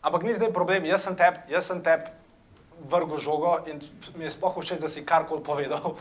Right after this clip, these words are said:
<laughs> ker večina ljudi ob tem vprašanju čisto zablokira. Tako, dajmo mu en aplavz najprej. Um, a, ni pa zdaj toliko problem v njemu, kakor je problem v tem, da ko sem jaz njemu žogo vrgel, ste vsi ostali dobili čisto blede obraze.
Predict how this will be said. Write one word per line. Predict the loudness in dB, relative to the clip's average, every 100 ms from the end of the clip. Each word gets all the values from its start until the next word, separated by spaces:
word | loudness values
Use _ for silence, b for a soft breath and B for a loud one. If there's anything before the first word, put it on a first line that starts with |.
| -12
<laughs> | -14
ker | -10 -8
večina | -4 0 0
ljudi | 0 -4
ob | -6 -6
tem | -4 -4
vprašanju | -4 -2 0 0 -4
čisto | -8 -8
zablokira. | -8 -10 -8 -8 -6
Tako, | -2 0
dajmo | 2 0
mu | 4
en | 6 4 0 B B
aplavz | 8 12 12 10
najprej. | -2 -10 -12 -12 -12 -8 -6 -6 -6 -6 -2 6
Um, | 10 10 6 0 -2 -2 0 0 0 -2 -2 -2 -2 -2 -2 -2 -2 -4 0 8
a, | 10 12 10 8 6 0 -10 -4
ni | -2 0
pa | 4 4
zdaj | 6 2 2
toliko | 0 -2
problem | -4 -2 0 0 -2
v |
njemu, | -4 -2 0 -2 -4 -8 -12
kakor | -10 -4 -2
je | -2
problem | -2 -2 0 -2
v | -4
tem, | -4 -2
da | -2
ko | -2
sem | -4 -2
jaz | -2 0
njemu | -2 -2
žogo | -4 -4 -2
vrgel, | -2 -2 -4
ste | -8
vsi | -8 -6
ostali | -4 4 4 4
dobili | -2 -8
čisto | -8 -10 -10
blede | -8 -6 -4
obraze. | -4 -2 -2 -4